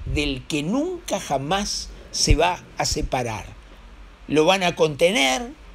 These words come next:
lo van a estimular, pero gracias a la política económica, social, lo que hemos,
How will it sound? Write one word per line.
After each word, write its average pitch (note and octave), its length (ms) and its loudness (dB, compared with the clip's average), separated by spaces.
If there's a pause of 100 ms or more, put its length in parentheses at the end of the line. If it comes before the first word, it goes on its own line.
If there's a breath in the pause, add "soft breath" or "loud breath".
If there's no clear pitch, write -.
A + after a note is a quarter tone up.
(500)
lo D#3+ 140 4
van F3 180 4
a E3 40 2
estimular, A3+ 920 0 (720)
pero D#3+ 200 4
gracias G3 600 2
a C#3+ 140 4
la C#3 220 0
política D#3 600 -2
económica, C#3+ 960 -2
social, D3+ 960 0 (500 loud breath)
lo C#3+ 340 0
que F3+ 220 2
hemos, F#3+ 260 -2